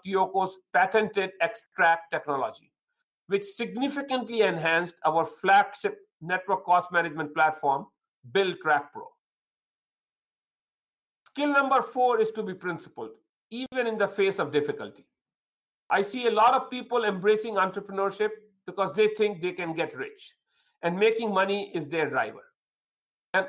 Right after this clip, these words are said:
alternative approach is to define your passion and purpose and build a team around you that shares in your belief, and sometimes this requires choosing a less promising path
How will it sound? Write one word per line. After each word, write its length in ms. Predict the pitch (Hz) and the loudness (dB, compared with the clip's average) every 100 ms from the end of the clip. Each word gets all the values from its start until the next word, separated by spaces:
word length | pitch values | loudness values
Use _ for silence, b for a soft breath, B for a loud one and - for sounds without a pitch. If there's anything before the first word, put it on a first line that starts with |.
| 180 | 4
alternative 520 | 220 - 285 285 - | 2 2 -2 -2 0
approach 480 | 226 226 220 220 220 | 0 2 4 4 4
is 80 | 208 | -4
to 100 | 190 | -8
define 400 | 170 180 202 208 | -4 0 2 2
your 100 | 196 | 0
passion 380 | 196 185 185 214 | 2 0 2 -2
and 220 | 190 165 | -2 -4
purpose 460 | 165 156 156 196 196 - | -2 -2 -2 -4 -4 -6
and 220 | 170 151 | -6 -2
build 180 | 202 185 | -2 -2
a 60 | |
team 280 | 175 214 214 | -6 -6 -2
around 380 | 175 160 170 165 | 2 4 2 -2
you 260 | 185 254 - _ _ _ _ | -6 -8 -10 _ _ _ _
that 220 | 170 175 | -2 -2
shares 500 | - - 233 226 202 | -2 -2 4 4 4
in 140 | - 175 | 0 -2
your 160 | 170 | -2
belief, 340 | 147 147 156 202 - _ _ _ _ | -2 -4 -4 -8 -14 _ _ _ _
and 200 | 160 175 | -4 -2
sometimes 680 | 156 226 233 233 220 208 175 | 0 0 2 2 2 2 -2
this 160 | 180 156 | -8 -10
requires 580 | 165 - 202 185 185 - | -12 0 4 4 0 -6
choosing 360 | 208 196 190 185 | -10 -8 -6 -6
a 40 | |
less 300 | 156 175 220 | -4 -2 -2
promising 640 | 220 185 175 180 180 165 160 | 0 0 0 0 -6 -6 0
path 360 | 143 135 - | 4 4 0